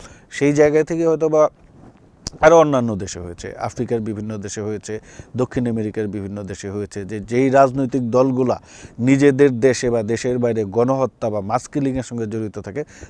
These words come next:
তাদেরকে বিচারের মুখোমুখি করা। এটা উনি জোরালোভাবেই বলেছেন যে সব ধরনের অপরাধের বিচার হবে,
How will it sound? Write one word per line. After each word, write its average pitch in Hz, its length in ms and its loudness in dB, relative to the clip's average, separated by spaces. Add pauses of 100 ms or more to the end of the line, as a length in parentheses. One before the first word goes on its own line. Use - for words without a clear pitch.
তাদেরকে 120 420 -2
বিচারের 135 480 4
মুখোমুখি 98 540 -8
করা। 90 240 -12
এটা 156 240 -4
উনি 139 160 -4
জোরালোভাবেই 107 640 -2
বলেছেন 95 420 -12
যে 165 100 -4 (280)
সব 147 380 2
ধরনের 135 380 0
অপরাধের 113 480 -2
বিচার 113 420 -2
হবে, 82 240 -12